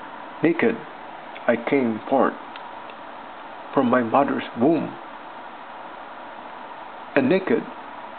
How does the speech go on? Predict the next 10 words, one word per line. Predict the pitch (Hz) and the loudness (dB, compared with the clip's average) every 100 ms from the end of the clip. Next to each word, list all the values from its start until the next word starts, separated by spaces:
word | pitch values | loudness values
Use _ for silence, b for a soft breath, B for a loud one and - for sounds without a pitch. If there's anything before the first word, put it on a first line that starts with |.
| - - - - | -14 -14 -10 2
shall | - 143 110 - - | 6 6 6 2 -2
I | - 117 | 4 4
go | 117 143 | 6 4
back | 139 107 - - - - - - - | 6 2 0 -8 -12 -12 -12 -12 -2
again. | - 127 90 82 - - - - - - - | 0 4 4 4 -4 -12 -12 -12 -12 -10 0
The | 123 | 4
Lord | 117 135 120 - | 6 6 4 2
gave, | 165 170 127 - - - - - - - - - - - - - - - - - - - - - - | 4 6 4 -2 -12 -14 -14 -14 -14 -12 -12 -12 -12 -12 -12 -12 -12 -12 -12 -12 -14 -14 -14 -4 2
and | 123 | 4
the | 110 | 6